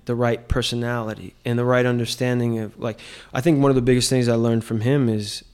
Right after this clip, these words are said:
uh, in watching him, is he really values the team that he's built around him. And that's important. You know, if you w-, wanna be a working actor and be gainfully employed and be on a show for X amount of time and da, da, da, da,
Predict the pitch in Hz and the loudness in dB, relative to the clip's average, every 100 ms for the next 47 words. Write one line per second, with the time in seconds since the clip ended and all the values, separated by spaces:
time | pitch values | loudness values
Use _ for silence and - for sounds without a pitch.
0 | - 113 107 104 123 113 107 127 143 113 | -10 -8 -6 -6 -4 -2 0 0 0 -2
1 | 107 104 104 - _ - 113 107 104 - | -4 -6 -10 -14 _ -8 -6 -6 -10 -16
2 | _ - - - - 127 127 135 113 107 | _ -20 -20 -20 -2 2 4 6 4 2
3 | 110 110 107 104 104 104 - 110 104 101 | 0 0 0 -2 -6 -6 -4 -2 -2 -6
4 | 104 101 107 104 - - 98 104 - - | -10 -8 -8 -8 -10 -10 -10 -10 -14 -20
5 | _ _ _ _ _ _ - - - - | _ _ _ _ _ _ -20 -20 -20 0
6 | 127 135 143 120 107 120 - - - _ | 4 4 2 0 -2 -4 -6 -12 -20 _
7 | 131 127 123 143 185 165 135 - - - | -2 0 2 2 2 0 -2 -8 -20 -20
8 | _ _ 131 135 123 127 123 120 123 117 | _ _ 0 2 2 2 2 0 0 0
9 | 131 - 131 120 113 117 - - - - | -2 -2 -2 0 -2 -6 -14 -20 -18 -2
10 | 127 120 127 123 120 123 123 117 117 120 | 0 4 4 2 2 2 2 2 2 2
11 | 131 139 110 110 - - - - 123 123 | 2 0 -2 -6 -14 -20 -20 -4 2 2
12 | 120 110 - 123 127 120 117 - 117 113 | 2 0 -2 -2 -2 -4 -4 -4 -4 -4
13 | 110 120 127 131 113 110 123 120 117 113 | -6 -6 -4 -4 -6 -8 -8 -6 -6 -4
14 | 123 147 | -4 -4